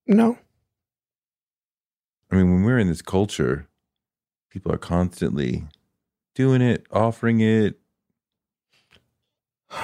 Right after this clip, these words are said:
Speaker 1: What culture?
Speaker 2: Hip hop culture, young Black male
Speaker 1: American
Speaker 2: culture.
Speaker 1: American culture. Eh?
Speaker 2: Boy culture.
Speaker 1: Yeah, it's, it's, this is bigger than hip hop. It's not just,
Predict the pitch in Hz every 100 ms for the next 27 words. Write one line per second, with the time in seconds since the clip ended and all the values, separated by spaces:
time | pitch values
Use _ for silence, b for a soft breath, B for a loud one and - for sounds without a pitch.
0 | B B B 82 B B B _ _ _
1 | _ 123 - - - - - - _ _
2 | 90 - 82 - - 85 - 87 78 80
3 | 87 90 85 80 85 82 87 85 87 90
4 | 95 92 - 67 71 - 73 65 62 -
5 | _ - 82 85 95 85 - 69 64 -
6 | - - 64 64 73 71 104 95 95 92
7 | 85 - 85 82 - 82 71 67 69 71
8 | _ _ - - 101 95 - - - -
9 | - - - 113 151 120 82 78 92 73
10 | 67 76 76 - - - - - - -
11 | - - -